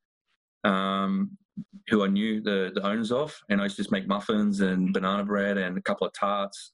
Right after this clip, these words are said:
uh, some Italian biscuits, um, some simple stuff, you know, brownies.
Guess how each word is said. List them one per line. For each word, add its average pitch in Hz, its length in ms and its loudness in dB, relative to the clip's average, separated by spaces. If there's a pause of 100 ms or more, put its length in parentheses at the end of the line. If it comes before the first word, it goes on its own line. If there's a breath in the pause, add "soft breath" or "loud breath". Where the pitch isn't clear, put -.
(100)
uh, 95 200 2
some 98 160 -2
Italian 101 420 -2
biscuits, 101 540 -6 (580 loud breath)
um, 101 220 2
some 147 120 -6
simple 151 280 -4
stuff, 92 320 -2
you 104 60 0
know, 101 100 0
brownies. 101 640 -2